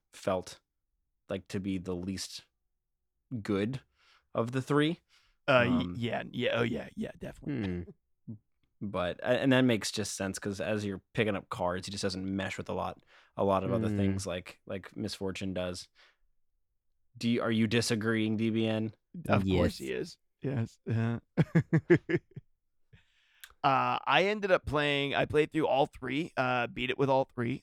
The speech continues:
Speaker 2: loved it. I agree. I thought it was, M F was the easiest for me. T F was the next easiest. Kench was definitely the hardest. Kench is the only one that I
Speaker 1: Agreed.
Speaker 2: really died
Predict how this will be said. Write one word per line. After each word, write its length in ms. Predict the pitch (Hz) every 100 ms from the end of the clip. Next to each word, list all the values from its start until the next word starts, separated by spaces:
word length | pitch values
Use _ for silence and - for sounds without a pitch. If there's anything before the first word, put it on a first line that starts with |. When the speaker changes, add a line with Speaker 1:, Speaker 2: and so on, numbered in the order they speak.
| -
Speaker 2:
loved 340 | 135 135 123
it. 80 | 156 -
I 120 | 143
agree. 340 | 156 139 147
I 100 | 127
thought 240 | 135 139 127
it 80 | -
was, 180 | 123 -
M 140 | 139
F 140 | 143 147
was 140 | 139 117
the 120 | -
easiest 460 | 143 131 135 -
for 80 | -
me. 240 | 139 135 131
T 200 | - 131
F 140 | 131 -
was 320 | 127 131 123 - _ _ _ _
the 80 | 131
next 260 | 139 156 -
easiest. 540 | 147 127 143 127 -
Kench 340 | - 127 123 -
was 80 |
definitely 340 | 104 123 - 127
the 80 | 104
hardest. 380 | 143 151 143 -
Kench 240 | 123 -
is 60 | 120
the 120 | -
only 240 | 139 165
one 240 | 160 160 113
that 120 | -
I 80 | 113
Speaker 1:
Agreed. 100 | 143
Speaker 2:
really 200 | 131 123
died 520 | 120 139 - 123